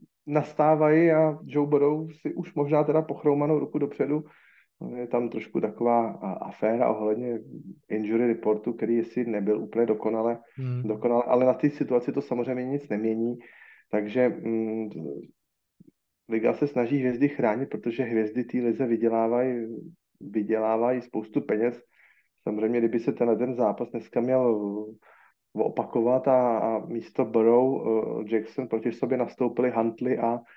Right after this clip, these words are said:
Speaker 1: Browning, tak ta sledovanost,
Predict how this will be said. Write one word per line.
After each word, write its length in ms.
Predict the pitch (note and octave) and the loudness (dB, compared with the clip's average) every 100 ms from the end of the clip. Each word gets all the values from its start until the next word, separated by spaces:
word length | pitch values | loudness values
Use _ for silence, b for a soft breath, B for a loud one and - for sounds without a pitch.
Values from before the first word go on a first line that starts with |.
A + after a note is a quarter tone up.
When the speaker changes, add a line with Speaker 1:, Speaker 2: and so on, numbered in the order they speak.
| b | b
Speaker 1:
Browning, 600 | A2 A#2 A#2 A#2 A#2 C3+ | 2 4 4 2 -2 -4
tak 160 | - B2 - | -6 -8 -6
ta 60 | C3 _ _ D#3 | -10 _ _ -20
sledovanost, 720 | - - A#2 - D#3 D3+ - | -2 2 2 2 2 2 0